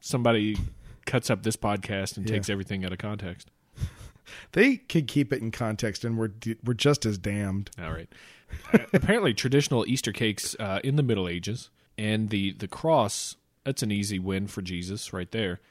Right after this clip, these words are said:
Speaker 1: but comes from Wotan's cross and means the cosmic union of male and female. Wotan, by the way,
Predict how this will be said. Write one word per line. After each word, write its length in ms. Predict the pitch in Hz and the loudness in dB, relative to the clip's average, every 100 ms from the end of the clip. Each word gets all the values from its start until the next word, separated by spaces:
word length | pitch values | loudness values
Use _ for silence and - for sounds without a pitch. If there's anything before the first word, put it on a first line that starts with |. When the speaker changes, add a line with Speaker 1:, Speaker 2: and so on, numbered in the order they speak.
| _ _ _ _ | _ _ _ _
Speaker 1:
but 320 | 117 110 104 - _ _ _ _ - | 6 6 4 -2 _ _ _ _ -10
comes 320 | - 185 185 | 0 2 2
from 300 | - 123 92 | 0 -2 0
Wotan's 600 | 101 135 - 110 92 87 | 2 2 2 0 -2 -4
cross 720 | - - 90 78 76 - - - _ _ _ | -6 -4 -2 -2 -4 -8 -10 -16 _ _ _
and 160 | 95 95 | -4 -2
means 260 | 98 95 | -2 -2
the 100 | 95 | -4
cosmic 600 | - 117 104 101 101 87 | -4 -2 0 -2 -4 -6
union 400 | 90 104 101 90 | -4 -2 -2 -2
of 140 | 85 92 | -4 -4
male 300 | 95 92 85 | -2 -2 -2
and 100 | 80 | -4
female. 400 | 117 90 65 - _ - _ 104 | -6 -4 -6 -10 _ -20 _ 2
Wotan, 640 | 123 139 98 90 85 82 - - | 4 4 2 0 -4 -8 -14 -16
by 220 | 104 90 | -8 -6
the 100 | 87 | -4
way, 380 | 87 80 80 | -4 -4 -6